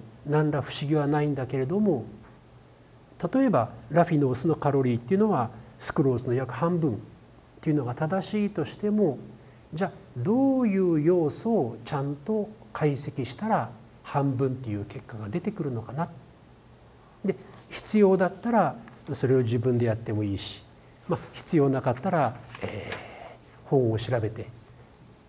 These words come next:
まあ、答えを探し出すんでもいいし、まあ、本当にしょうもないことだったら何も考えずにほっといてもいいわけだけれども、その書いてあるから信じる、書いてあることを覚えるっていうのが、あの、正しい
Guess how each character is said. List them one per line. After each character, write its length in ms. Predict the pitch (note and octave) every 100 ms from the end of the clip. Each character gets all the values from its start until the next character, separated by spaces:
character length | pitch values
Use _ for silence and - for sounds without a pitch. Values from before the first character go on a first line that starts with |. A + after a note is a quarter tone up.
| -
ま 180 | E3 C#3
あ、 40 | B2
答 280 | C3+ A#2+
え 40 | G#2+
を 80 | G#2+
探 260 | A#2 A#2
し 140 | - B2+
出 100 | G#2
す 100 | A#2
ん 60 |
で 80 | G2+
も 60 | G#2+
い 60 |
い 40 | G#2
し、 220 | - - - - -
ま 100 | G3+
あ、 120 | - -
本 160 | D#3 D#3
当 80 |
に 120 | D3+ C#3+
し 80 |
ょ 60 | D3+
う 20 |
も 80 | D3
な 120 | D3
い 40 | C3+
こ 80 |
と 100 | A#2+
だ 60 | B2+
っ 20 | A#2
た 120 | F#3
ら 80 | C3+
何 220 | A#2+ B2+
も 100 | A#2+
考 220 | C3 B2 B2
え 60 |
ず 120 | A2+ G#2+
に 60 |
ほ 160 | G#2 -
っ 20 |
と 120 | -
い 60 | C3
て 80 | G2+
も 100 | G#2+
い 100 | D#3
い 60 |
わ 100 | C3
け 80 | G#2+
だ 120 | G#2
け 80 | A2
れ 60 | G#2
ど 120 | G#2
も、 160 | G#2 - - - - - -
そ 120 | C#3
の 180 | B2 - - - -
書 140 | A#3
い 120 | A#3+ A3+
て 160 | G#3+
あ 60 | G3
る 80 | G3
か 120 | G#3+
ら 100 | G3
信 320 | - C3+ B2+
じ 120 | A2
る、 100 | G#2 - - - - -
書 80 | G3+
い 80 | G#3+
て 100 | G#3
あ 40 |
る 100 | F#3+
こ 120 | F#3 F#3
と 140 | A3+
を 200 | F#3+ B2
覚 200 | A2+ F#3
え 80 | D#3+
る 60 |
っ 20 | A#2 - - - - - -
て 80 | G3+
い 40 |
う 80 | F#3
の 120 | G#3+
が、 260 | A3 D3+ B2+ - -
あ 80 | -
の、 260 | A#2 A2 A2
正 300 | B2 A#2+ -
し 120 |
い 60 | A2+